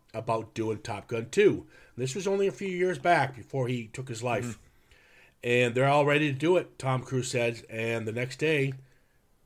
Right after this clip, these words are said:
Speaker 1: the, Tony Scott got on a bridge and
Speaker 2: Yeah.
Speaker 1: jumped off.
Speaker 2: Awful.
Speaker 1: Um, broke my heart, man, when it comes to, when, like, losing a filmmaker like that, 'cause
Speaker 2: Yeah.
Speaker 1: what a talent. And I've always liked him over Ridley, believe it or
Speaker 2: Mm-hmm.
Speaker 1: not, and I like Ridley a lot.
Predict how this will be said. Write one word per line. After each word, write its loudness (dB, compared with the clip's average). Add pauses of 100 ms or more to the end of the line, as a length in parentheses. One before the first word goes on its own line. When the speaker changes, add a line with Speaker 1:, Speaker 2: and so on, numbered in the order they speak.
(140)
Speaker 1:
the, -12 (240)
Tony -4
Scott -4 (280)
got -2
on 0
a -4
bridge -2
and -6
Speaker 2:
Yeah. -2
Speaker 1:
jumped -4
off. -8 (100)
Speaker 2:
Awful. 0 (960)
Speaker 1:
Um, -2 (240)
broke 8
my 2
heart, 2
man, -2
when -4
it -8
comes -2
to, -2
when, -6
like, -6
losing -2
a -6
filmmaker -2
like -4
that, -6
'cause -2
Speaker 2:
Yeah. -18
Speaker 1:
what 2
a 2
talent. -2 (220)
And -2 (340)
I've 4
always 10
liked 10
him 8
over 2
Ridley, 4
believe 2
it 0
or 4
Speaker 2:
Mm-hmm. 2
Speaker 1:
not, -2
and -4
I 2
like 2
Ridley -2
a -4
lot. 0